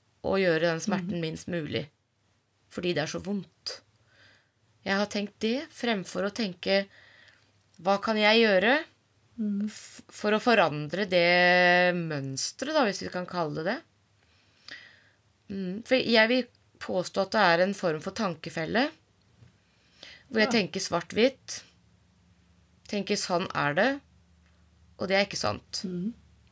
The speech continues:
Speaker 2: Jeg tror også, øh, det kan være veldig lett å komme i en sånn, «Det er ingen som tenker på meg»,
Speaker 1: Ja.
Speaker 2: felle, og skyve ansvaret ut. «Det er ingen som bryr seg om meg. Derfor er jeg alene.»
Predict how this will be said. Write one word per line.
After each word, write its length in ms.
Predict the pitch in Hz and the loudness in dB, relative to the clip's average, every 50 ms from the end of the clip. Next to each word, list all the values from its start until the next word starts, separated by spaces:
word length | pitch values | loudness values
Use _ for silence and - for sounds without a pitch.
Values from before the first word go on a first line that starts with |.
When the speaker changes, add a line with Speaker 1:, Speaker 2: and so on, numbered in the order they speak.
| _ _ _ _ _ - - - | _ _ _ _ _ -14 -4 0
Speaker 2:
Jeg 160 | 214 214 226 220 | 2 2 2 2
tror 160 | 240 214 180 | 0 -2 -2
også, 160 | 185 - 220 | -2 -2 -2
øh, 1300 | 214 214 208 208 208 202 202 202 196 196 190 185 - - - - - - - - - - - - - - 190 | 0 0 0 0 0 0 0 0 -2 -2 -2 -4 -4 -6 -10 -16 -18 -20 -20 -20 -20 -20 -20 -20 -16 -10 -6
det 140 | 196 202 - | -6 -4 -2
kan 140 | 214 208 | -2 0
være 200 | 202 185 175 185 | 0 0 0 0
veldig 240 | 190 185 175 175 175 165 | -2 -4 -4 -4 -4 -4
lett 160 | 165 - - | -6 -8 -8
å 120 | 170 175 | -10 -10
komme 300 | - - 202 180 165 151 | -8 -8 -6 -6 -6 -8
i 60 | 147 | -8
en 160 | 143 151 156 147 | -10 -10 -10 -10
sånn, 500 | 147 143 143 143 143 143 143 147 143 131 - _ _ _ _ - - - 220 220 - - _ _ _ _ _ _ _ _ _ _ _ _ _ _ _ _ _ - | -10 -10 -8 -8 -8 -8 -8 -10 -12 -14 -18 _ _ _ _ -20 -14 -12 -12 -12 -12 -14 _ _ _ _ _ _ _ _ _ _ _ _ _ _ _ _ _ -4
«Det 80 | 170 | -4
er 80 | 190 190 | -2 -2
ingen 220 | 185 170 147 147 147 | -2 -4 -8 -10 -12
som 160 | 175 160 170 | -12 -12 -10
tenker 260 | - 180 175 175 214 | -10 -10 -10 -10 -8
på 140 | 220 254 185 | -6 -6 -6
meg», 300 | 131 117 156 190 196 - - _ _ _ _ _ _ _ _ _ - - _ _ _ _ _ - | -4 -6 -8 -8 -12 -16 -18 _ _ _ _ _ _ _ _ _ -20 -20 _ _ _ _ _ -4
Speaker 1:
Ja. 240 | 208 233 294 339 359 - - _ _ _ _ - - | -2 0 0 -2 -4 -8 -18 _ _ _ _ -20 -10
Speaker 2:
felle, 380 | - - 185 175 180 220 220 - - - | -6 -6 -4 -4 -4 -8 -10 -10 -8 -4
og 80 | 214 214 | -2 -2
skyve 320 | - - 233 202 175 180 175 | 0 2 2 2 2 2 0
ansvaret 480 | - 180 175 - 165 156 160 170 - - - | 0 0 -2 -4 -4 -4 -4 -4 -6 -6 -6
ut. 340 | 196 226 - - - - - - - _ _ _ _ _ _ _ _ _ _ | -6 -6 -6 -10 -20 -20 -20 -20 -20 _ _ _ _ _ _ _ _ _ _
«Det 80 | - 196 | -4 -4
er 40 | 196 | -2
ingen 160 | 190 175 170 175 | -2 -4 -4 -4
som 140 | - 185 | -4 -4
bryr 160 | 180 185 175 175 | -4 -4 -4 -4
seg 160 | - 190 202 | -4 -4 -4
om 80 | 190 | -4
meg. 240 | 170 156 180 220 208 - _ _ _ _ _ _ _ _ _ _ _ - | -6 -6 -6 -8 -8 -10 _ _ _ _ _ _ _ _ _ _ _ -4
Derfor 320 | 185 180 170 175 - - 190 | -2 -2 -2 -2 -2 -2 -2
er 120 | 190 190 185 | 0 0 0
jeg 300 | 170 165 160 170 175 165 | 0 2 2 0 0 -2
alene.» 340 | 170 156 139 147 151 165 | -2 -6 -6 -8 -10 -14